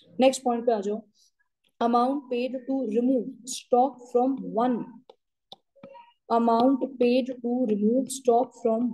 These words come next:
one site to another site। मतलब आपका एक जगह काम चल रहा है, आपका दूसरी जगह काम चल रहा है, यहाँ से आपने stock उठा के यहाँ रखवा दिया, इसमें क्या ही हो रहा है? ये regular कोई खर्चा आपका है, routine खर्चा, revenue,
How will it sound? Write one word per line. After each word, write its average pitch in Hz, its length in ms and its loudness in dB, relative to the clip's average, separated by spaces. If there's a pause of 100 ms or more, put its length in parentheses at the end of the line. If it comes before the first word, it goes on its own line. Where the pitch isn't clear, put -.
(160)
one 254 200 0
site 254 600 -4
to 269 320 -6 (200)
another 233 240 0
site। 180 460 -12 (100)
मतलब 220 400 -2 (360)
आपका 214 260 0
एक 226 160 4
जगह 226 260 4
काम 240 240 0
चल 233 200 4
रहा 254 80 2
है, 247 60 2
आपका 226 200 -4
दूसरी 202 280 -4
जगह 226 200 0
काम 226 300 -4
चल 220 200 -2
रहा 254 100 4
है, 240 80 4
यहाँ 202 160 -2
से 220 140 -4
आपने 214 200 -6
stock 214 260 0
उठा 214 180 0
के 233 200 -2
यहाँ 214 160 2
रखवा 185 300 0
दिया, 180 280 -10 (400)
इसमें 285 460 4
क्या 233 220 2
ही 233 120 6
हो 202 240 0
रहा 180 100 0
है? 180 180 -4
ये 247 60 4
regular 262 520 4
कोई 269 180 4
खर्चा 240 360 -2
आपका 202 260 -4
है, 233 160 0
routine 226 360 -2
खर्चा, - 360 -10
revenue, 214 440 0